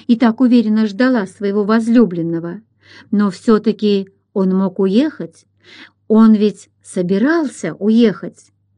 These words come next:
Проверить свои сомнения для Луизы Пойндекстер, дочери гордого плантатора, было очень трудно,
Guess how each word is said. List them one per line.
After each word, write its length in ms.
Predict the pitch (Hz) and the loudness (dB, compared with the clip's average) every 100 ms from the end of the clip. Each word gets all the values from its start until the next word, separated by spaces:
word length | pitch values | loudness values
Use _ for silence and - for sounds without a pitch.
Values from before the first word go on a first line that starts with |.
| _ _ _ _ _ _ _ _ _ _ - | _ _ _ _ _ _ _ _ _ _ -2
Проверить 560 | 254 285 349 302 - | 0 2 2 0 -2
свои 300 | 247 247 285 | 0 2 2
сомнения 720 | 233 247 226 240 269 262 254 233 | 2 4 6 8 8 8 6 4
для 260 | 208 214 | 2 2
Луизы 600 | 220 233 240 208 226 220 _ _ | 4 6 4 4 2 0 _ _
Пойндекстер, 1000 | - 220 214 185 285 359 - - 185 165 - _ _ _ - | 2 4 4 0 -2 -2 -8 -10 -10 -10 -16 _ _ _ -4
дочери 520 | 214 254 240 233 220 | 2 2 2 0 2
гордого 440 | 202 240 214 220 | 2 2 2 -2
плантатора, 800 | 220 233 240 233 190 175 170 170 175 _ _ | -2 0 0 0 -4 -6 -10 -10 -14 _ _
было 300 | 208 233 233 | 0 2 2
очень 480 | 233 233 226 - 233 | 2 -2 -2 2 0
трудно, 580 | 233 269 208 165 160 | 2 0 0 -2 -6